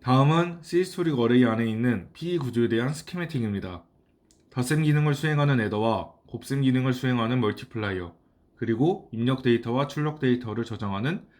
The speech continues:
레지스터로 구성되어 있습니다. 덧셈 기능을 수행하는 애더 부분의 알씨에이와 씨엘에이 회로도입니다. 알씨에이와 씨엘에이를 비교 분석한 결과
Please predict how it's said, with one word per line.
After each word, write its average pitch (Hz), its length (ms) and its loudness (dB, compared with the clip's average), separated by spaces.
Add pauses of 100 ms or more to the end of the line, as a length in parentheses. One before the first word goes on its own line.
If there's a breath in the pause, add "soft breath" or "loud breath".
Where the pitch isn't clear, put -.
(160 soft breath)
레지스터로 110 800 -2
구성되어 101 440 -4
있습니다. 101 440 -8 (1400 soft breath)
덧셈 151 300 2
기능을 170 320 4
수행하는 160 540 2
애더 123 240 4
부분의 131 560 0
알씨에이와 123 760 2
씨엘에이 156 520 2
회로도입니다. 139 720 -2 (580 soft breath)
알씨에이와 143 640 2
씨엘에이를 147 600 2
비교 131 300 0
분석한 127 380 -2
결과 104 440 -2